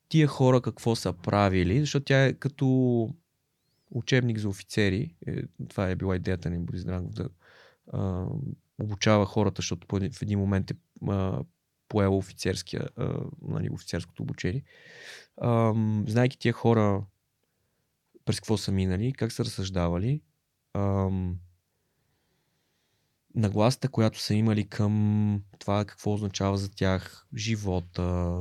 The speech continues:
родината, достоинството, ам, нали, как трябва да гледаш на нещата.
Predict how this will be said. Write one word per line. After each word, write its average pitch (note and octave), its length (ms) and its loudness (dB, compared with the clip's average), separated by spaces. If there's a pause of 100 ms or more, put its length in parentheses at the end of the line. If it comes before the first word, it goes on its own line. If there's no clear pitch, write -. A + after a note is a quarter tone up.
родината, F2 960 -2
достоинството, F2+ 1200 -4 (600)
ам, G2 720 -2 (360)
нали, G#2 440 -4
как - 240 -2
трябва G#2+ 200 0
да G#2 100 -2
гледаш G2 380 -2
на F#2+ 340 -2
нещата. F2+ 800 -2